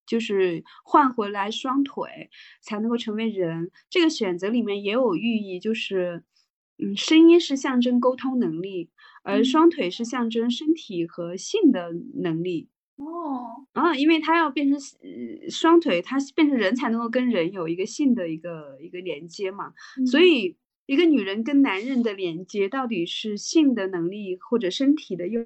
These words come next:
Speaker 1: 惑更重要，还是沟通的能力更，更重要？所以她放弃了那个沟通的能力，
Speaker 2: 嗯。
Speaker 1: 所以她没有办法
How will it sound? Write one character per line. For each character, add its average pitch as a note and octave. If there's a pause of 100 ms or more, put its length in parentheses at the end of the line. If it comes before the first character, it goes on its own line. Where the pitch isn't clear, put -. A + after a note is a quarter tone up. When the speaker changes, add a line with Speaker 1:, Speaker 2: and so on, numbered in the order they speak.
(100)
Speaker 1:
惑 G#3+
更 A3+
重 A3
要， F#3 (320)
还 F3+
是 A3
沟 A3+
通 A#3+
的 G#3+
能 E3+
力 F3
更， E3+
更 F3
重 E3
要？ C3 (380)
所 D4+
以 D#4
她 D4+
放 D4+
弃 C#4
了 A#3+
那 A3+
个 G3
沟 A3
通 A3+
的 A3
能 E3
力， E3
Speaker 2:
嗯。 -
Speaker 1:
所 G#3+
以 F#3+
她 F#3+
没 F#3
有 F#3+
办 F#3+
法 E3+